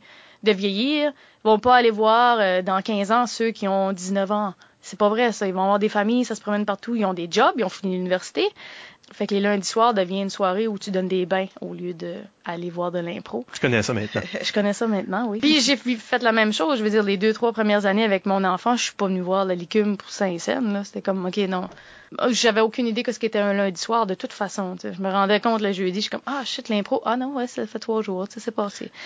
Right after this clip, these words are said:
Speaker 1: Fait que tu, tu, tu y penses pas plus qu'il faut, mais... mais selon moi, c'était pas de blâmer les autres, c'était de faire, OK, ben, on, on a besoin d'un renouveau, on a besoin, puis il y avait des problèmes avec, euh,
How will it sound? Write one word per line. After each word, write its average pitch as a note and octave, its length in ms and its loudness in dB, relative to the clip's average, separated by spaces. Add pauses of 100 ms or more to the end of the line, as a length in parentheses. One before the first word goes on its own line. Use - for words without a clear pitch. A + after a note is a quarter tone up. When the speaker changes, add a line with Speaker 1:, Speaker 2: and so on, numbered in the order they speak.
(260)
Speaker 1:
Fait - 140 0
que G3 160 -2
tu, - 280 -8
tu, - 220 -14
tu - 140 -6
y G3 80 0
penses G3+ 300 0
pas A#3 100 0
plus A3 240 -4
qu'il - 80 -12
faut, D#4 160 0
mais... G3 240 2 (180)
mais A#3 120 4
selon C#4 240 8
moi, C#4+ 120 6
c'était B3 220 0
pas A#3 140 2
de G#3 40 -2
blâmer A3 360 6
les C#4 180 2
autres, C#4+ 240 4
c'était G#3+ 220 -2
de G3+ 40 -4
faire, G3+ 240 4
OK, D4 120 2
ben, G3 200 4
on, G3 160 2
on G3 120 2
a F#3+ 80 0
besoin G3+ 260 0
d'un G#3 180 2
renouveau, G3 600 0
on G3+ 80 -2
a F#3 80 -2
besoin, F#3+ 320 0
puis G3+ 140 -4
il - 20 6
y - 20 6
avait A#3 120 4
des A#3+ 80 -2
problèmes G#3+ 340 2
avec, F#3 240 0
euh, F3+ 200 2